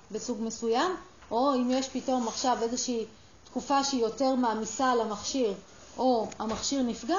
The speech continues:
אז אני יכולה לקבל הנחיות ספציפיות איך, אה, להסתדר איתו. אבל בסופו של דבר זה אחריות של הבן אדם, אה, לפתח את המערכת היחסים הזאת של הזנה הדדית עם עצמו,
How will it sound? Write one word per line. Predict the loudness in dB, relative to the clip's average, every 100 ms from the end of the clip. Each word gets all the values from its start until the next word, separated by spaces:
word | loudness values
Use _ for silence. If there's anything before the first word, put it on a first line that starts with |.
| 0 -8 -20 -6
אז | -2 0
אני | 0
יכולה | 0 0 0
לקבל | 0 0 0
הנחיות | 0 -2 -2 -2 -2
ספציפיות | -10 -8 -6 -4 -4
איך, | -6 -6
אה, | -4 -2
להסתדר | -4 -6 -6 -4 -4
איתו. | -4 -6 -10 -12 -20 -20 -8
אבל | -2 0 0 -4 -16 -14 -6
בסופו | -2 -2 -4 -4
של | -2
דבר | 0 0
זה | 0 -2
אחריות | 0 -2 0
של | -4
הבן | -2 -6
אדם, | -2 2 2 2 -2 -8 -18 -18 -20 -16 -10
אה, | -6 -2 -2 0 -2 -2 -6 -10 -4
לפתח | -2 -2 0 0 0
את | -2
המערכת | -2 -2 -4 -4 -6 -4
היחסים | -4 -6 -6 -4
הזאת | -2 -4 -4
של | -4
הזנה | -4 -4 -2 0
הדדית | 0 0 -4 -4 -6
עם | -4
עצמו, | -4 -6 -4 -2